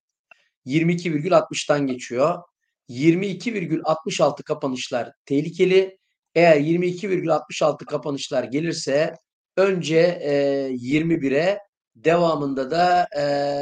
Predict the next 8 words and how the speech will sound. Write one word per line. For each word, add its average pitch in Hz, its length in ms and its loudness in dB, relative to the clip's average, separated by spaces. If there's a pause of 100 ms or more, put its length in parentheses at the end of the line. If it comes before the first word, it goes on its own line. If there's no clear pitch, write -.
(220)
işte, - 400 -4 (840)
on 208 300 -2
beş 170 240 -6
ile 208 60 -10
yirmi 165 320 -4
arası, 135 500 -6
yani 120 260 -10
böyle 123 260 -8